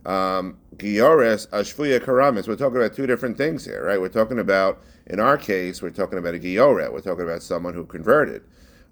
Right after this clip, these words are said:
Um, and in the Mishnah, we're talking about, um,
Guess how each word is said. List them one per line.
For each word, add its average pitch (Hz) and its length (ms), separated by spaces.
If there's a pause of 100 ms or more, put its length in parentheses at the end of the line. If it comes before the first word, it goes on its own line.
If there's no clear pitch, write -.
Um, 80 420
and 80 160
in 82 120
the 80 240 (140)
Mishnah, 104 520
we're 95 160
talking 92 420
about, 87 540 (260)
um, 76 400